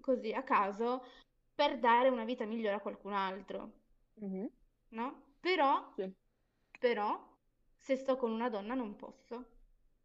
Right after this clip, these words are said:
Speaker 2: Perché?
Speaker 1: Perché in Italia non esiste l'adozione per i gay. Non esiste neanche l'adozione per i single.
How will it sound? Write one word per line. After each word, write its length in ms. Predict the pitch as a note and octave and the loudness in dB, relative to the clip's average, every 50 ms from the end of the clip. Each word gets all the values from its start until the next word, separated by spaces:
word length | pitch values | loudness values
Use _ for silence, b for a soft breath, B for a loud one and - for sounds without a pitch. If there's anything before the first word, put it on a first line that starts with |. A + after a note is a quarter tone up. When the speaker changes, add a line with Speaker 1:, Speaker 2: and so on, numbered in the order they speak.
| _ _ _ | _ _ _
Speaker 2:
Perché? 380 | F#3+ D#3+ - - F#3 A3+ D#4 - _ _ _ _ _ _ _ _ _ _ _ _ - - _ _ _ _ _ _ _ _ _ _ _ _ _ _ _ _ | -6 -6 -6 -6 -10 -10 -10 -14 _ _ _ _ _ _ _ _ _ _ _ _ -20 -20 _ _ _ _ _ _ _ _ _ _ _ _ _ _ _ _
Speaker 1:
Perché 260 | B3 G#3+ A3 - G#3 | 0 0 0 -4 -4
in 80 | G3+ | -2
Italia 320 | A#3+ C4 - G3 A3+ C#4+ D#4+ | -2 0 2 2 4 4 2
non 200 | C#4+ C#4 A#3 G3+ | 0 0 -2 -4
esiste 360 | G3 G3 C4+ E4 - - - | -4 -2 -4 -4 -2 -2 -2
l'adozione 560 | A3+ A3 G3 G3 G#3 - - G#3+ F#3 F#3 G3 G3+ | -2 -2 -2 -4 -10 -10 -8 -8 -8 -8 -8 -10
per 120 | - - | -10 -10
i 60 | - | -8
gay. 460 | - - - B2 A#2+ - C4+ C4+ _ _ _ _ _ _ _ _ _ _ _ _ _ _ _ | -6 -6 -6 -8 -10 -12 -14 -16 _ _ _ _ _ _ _ _ _ _ _ _ _ _ _
Non 160 | _ B3+ B3 B3 | _ -2 0 2
esiste 300 | B3 C4 C4 C4 - A#3+ | 2 0 0 0 0 0
neanche 260 | A#3 A#3 A#3+ A3+ A#3+ | 0 0 0 0 -2
l'adozione 420 | A#3 A3+ B3+ B3+ - - B3+ B3+ | 0 0 0 -2 -2 -2 -2 -2
per 120 | B3+ C4+ D4+ | -2 -2 -6
i 40 | |
single. 520 | C#4 - A3+ F#3+ F#3+ F#3+ G3 A3+ C4 - | -4 -6 -10 -10 -8 -8 -8 -8 -8 -10